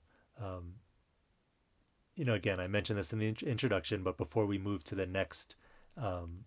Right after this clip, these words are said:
analogy, you know, again, no analogy is perfect, right? And so it's, it's, you're comparing two things to draw out some similarities and to make some illustrations. Um,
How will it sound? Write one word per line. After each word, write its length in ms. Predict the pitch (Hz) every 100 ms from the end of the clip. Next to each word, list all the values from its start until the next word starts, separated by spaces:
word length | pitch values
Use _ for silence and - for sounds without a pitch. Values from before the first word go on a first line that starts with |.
| -
analogy, 920 | 117 107 123 123 107 - 92 90 85 - _ _
you 80 | -
know, 180 | 101 92
again, 380 | 113 120 95 90
no 180 | 92 113
analogy 580 | 117 107 104 101 95 98
is 140 | 87
perfect, 600 | - - 104 - 90 -
right? 240 | 92 92 95
And 160 | 90
so 240 | 85 98 90
it's, 260 | 87 - -
it's, 380 | 127 - - 123
you're 200 | 95 87
comparing 500 | 101 92 110 110 101
two 200 | 113 101
things 460 | 107 98 95 92
to 320 | - 92 87 85 - - - - - 151
draw 300 | - 104 101
out 280 | 98 101 -
some 220 | - 92
similarities 840 | - 113 101 95 95 98 95 95 87
and 180 | 87 85
to 280 | - 90 82
make 300 | 92 101 -
some 200 | 104 95
illustrations. 880 | 95 87 - 98 92 - 98 90 - - - - - -
Um, 440 | 117 92 87 85